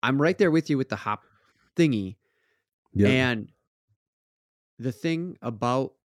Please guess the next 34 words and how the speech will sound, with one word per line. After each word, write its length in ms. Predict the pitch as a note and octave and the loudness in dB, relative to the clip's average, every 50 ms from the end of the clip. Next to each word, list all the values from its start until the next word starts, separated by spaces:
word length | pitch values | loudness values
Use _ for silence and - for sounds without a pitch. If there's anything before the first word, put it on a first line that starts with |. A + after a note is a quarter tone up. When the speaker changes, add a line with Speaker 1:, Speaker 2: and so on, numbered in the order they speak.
| _ _ _ _ _ _ - | _ _ _ _ _ _ -10
Speaker 1:
that 460 | A2 A2+ C3 D3 D3+ B2+ - - _ _ _ _ _ _ _ _ _ - | -6 -4 -2 -2 -2 -2 -4 -8 _ _ _ _ _ _ _ _ _ -6
is 520 | A#2 A#2 A2+ A2 G#2+ A2 B2 - - - _ _ _ _ _ _ _ _ _ _ _ _ | -4 -4 -4 -4 -6 -10 -12 -16 -20 -20 _ _ _ _ _ _ _ _ _ _ _ _
there's 560 | - A2 A#2+ A2+ A2 G#2+ G#2 G2 - - - _ _ - _ _ _ _ _ _ _ _ _ | -8 -4 -4 -4 -4 -4 -6 -10 -14 -18 -20 _ _ -20 _ _ _ _ _ _ _ _ _
hazy 640 | _ - - A#2+ A#2+ A#2+ A#2+ A#2 C3 C3 B2+ - - | _ -10 -6 -4 -2 -2 -2 -4 -4 -6 -6 -8 -8
I 160 | - B2 B2+ | -8 -8 -8
P 360 | C3 - C#3 C#3 C#3+ C#3+ D3+ | -8 -6 -6 -4 -4 -4 -4
As, 240 | D#3 E3 - - - _ _ - | -6 -10 -12 -18 -20 _ _ -8
I 60 | C#3 | -6
believe 340 | B2+ C#3+ C#3+ D3 D3+ D3+ D3 | -4 -2 0 0 0 -2 -2
is, 120 | C#3+ C3+ | -6 -6
like, 240 | C3 B2 A#2+ A#2 A#2+ A#2+ | -4 -2 0 2 2 2
the 80 | A#2+ | 2
Speaker 2:
Mm. 20 | A#2 | 2
Speaker 1:
real, 540 | A2+ A2 A2 A2+ A2+ A2 G#2+ G#2 G#2 A2+ - - | 0 0 0 0 0 0 -2 -4 -6 -10 -14 -16
is, 120 | G#2 A2+ | -10 -8
like, 160 | G#2+ G#2 - | -8 -8 -6
the 100 | - G#2 | -8 -10
word. 460 | G2 A2 G2+ F#2+ G2+ A2 A2+ A#2+ C3 - _ _ _ _ _ _ _ _ _ | -8 -8 -6 -6 -4 -6 -6 -8 -10 -16 _ _ _ _ _ _ _ _ _
Like, 220 | B2+ C#3 C#3+ - - - | 0 0 0 0 0 2
Speaker 2:
Yep. 300 | - F#2 - F#3 F3+ G3+ F3 | 4 6 6 6 6 4 2
Speaker 1:
hazy 120 | D#3+ D#3 | 0 -2
I 100 | C#3+ C#3 C3+ | -2 -2 -2
P 220 | - C3 A#2+ A#2+ | -2 -2 -2 -2
As 120 | A#2 A2 A2 | -2 -4 -6
usually 440 | A2+ A#2 A2+ A2 A#2+ A2+ A2 G#2+ G2+ | -6 -6 -6 -6 -6 -4 -4 -4 -6
are 80 | F#2+ | -6
hazy 320 | G2 G#2+ G#2+ A2 G#2+ G2+ G#2 | -8 -6 -6 -6 -6 -6 -8
because 260 | G#2 G2+ - G2+ F#2+ | -12 -12 -12 -12 -12
they 100 | G2+ F#2+ | -12 -12
have 160 | F#2+ F2+ F2+ | -14 -14 -16
fruit 300 | - - - G#2+ F#2+ - _ _ | -14 -10 -8 -8 -8 -8 _ _
in 140 | - E2 C2+ | -14 -14 -14
'em. 180 | - - - - _ _ _ _ _ _ _ _ _ _ _ _ _ _ _ _ _ _ _ _ _ _ - | -14 -16 -20 -20 _ _ _ _ _ _ _ _ _ _ _ _ _ _ _ _ _ _ _ _ _ _ 2
Speaker 2:
Okay. 460 | F#2 G2 F#2+ - F2+ E2+ F2+ F#2+ | 2 4 4 4 2 2 2 0